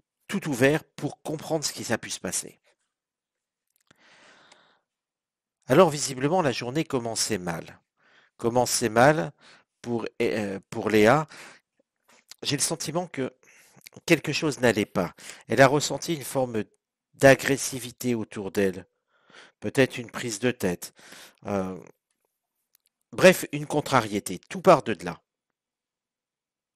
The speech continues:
Tout part de quelque chose qui ne va pas. Ça peut être tout bêtement une dispute, hein. Euh, parce que Mars, ici, nous avons quand même l'agressivité. Ça répond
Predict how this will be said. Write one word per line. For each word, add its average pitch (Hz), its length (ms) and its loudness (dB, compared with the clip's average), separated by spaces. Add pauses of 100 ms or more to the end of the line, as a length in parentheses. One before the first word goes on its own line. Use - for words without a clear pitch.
(580)
Tout 214 140 -2
part 180 280 8
de 123 100 -2
quelque 131 340 -2
chose 147 300 -8
qui 110 160 -14
ne 123 80 -4
va 104 180 2
pas. 90 260 -8 (760)
Ça 135 180 6
peut 143 140 4
être 135 120 2
tout - 140 -10
bêtement 107 320 2
une 117 100 -8
dispute, 98 440 -8
hein. 95 120 -8 (460)
Euh, 95 160 -6
parce 113 240 -2
que 139 180 0
Mars, 151 520 2
ici, 165 480 -4 (640)
nous 101 160 0
avons 120 180 2
quand 120 140 0
même 113 160 -2
l'agressivité. 110 1000 -2 (560)
Ça - 300 6
répond 156 420 0